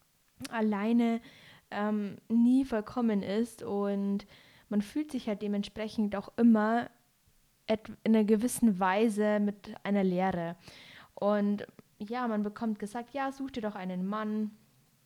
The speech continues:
du wirst glücklich werden, oder such dir einen Job und du wirst glücklich werden.“ Und komischerweise, wenn man dann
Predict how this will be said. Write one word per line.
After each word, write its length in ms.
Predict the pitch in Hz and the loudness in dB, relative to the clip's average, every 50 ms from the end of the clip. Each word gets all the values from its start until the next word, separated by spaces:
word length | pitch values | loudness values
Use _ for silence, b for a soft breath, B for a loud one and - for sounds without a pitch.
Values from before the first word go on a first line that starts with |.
| _ _ _ - - | _ _ _ -10 -8
du 180 | 226 214 220 | -6 -6 -2
wirst 240 | 220 233 240 233 - | -2 -4 -4 -4 -8
glücklich 460 | - 233 226 - - 226 208 - - - | -10 -10 -10 -8 -10 -10 -10 -12 -10 -8
werden, 360 | 202 196 196 196 202 202 202 | -6 -6 -4 -4 -4 -4 -6
oder 180 | 202 214 226 254 | -6 -6 -8 -10
such 200 | - 294 285 - | -10 -12 -10 -8
dir 120 | - 214 | -8 -6
einen 200 | 202 208 208 208 | -4 -2 -2 -2
Job 180 | 202 233 233 233 | -2 -4 -6 -6
und 100 | 233 214 | -6 -8
du 100 | 208 196 | -8 -8
wirst 180 | 190 190 - - | -10 -12 -14 -10
glücklich 440 | - 254 247 - - 233 - - - | -10 -10 -8 -8 -10 -10 -10 -10 -10
werden.“ 360 | 202 196 196 196 202 202 214 208 B B B B B B B B _ | -8 -6 -6 -4 -4 -4 -6 -6 B B B B B B B B _
Und 260 | - - 208 214 214 | -6 -4 -4 -4 -4
komischerweise, 720 | - 277 277 294 277 - 254 208 208 202 220 233 226 214 | -4 -4 -4 -4 -4 -4 -6 -4 -2 -4 -4 -4 -4 -4
wenn 160 | 220 240 262 | -4 -2 0
man 180 | 269 254 226 208 | 0 0 0 0
dann 540 | 202 202 202 208 208 208 202 202 208 208 | 0 -2 0 0 0 -2 -2 -2 -4 -4